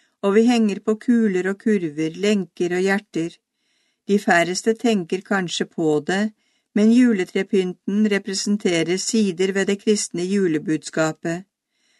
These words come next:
Hvert år pynter elever fra Kuland skole juletre i Kulandkirken.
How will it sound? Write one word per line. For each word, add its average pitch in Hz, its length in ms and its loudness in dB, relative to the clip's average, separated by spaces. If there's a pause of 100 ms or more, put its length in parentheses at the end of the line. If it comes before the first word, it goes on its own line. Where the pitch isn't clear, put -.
(320)
Hvert 208 340 2
år 220 320 2
pynter 196 520 0
elever 170 440 -2
fra 202 220 -4
Kuland 185 500 -4
skole 170 640 -2
juletre 170 640 0
i 190 80 -2
Kulandkirken. 160 1120 -2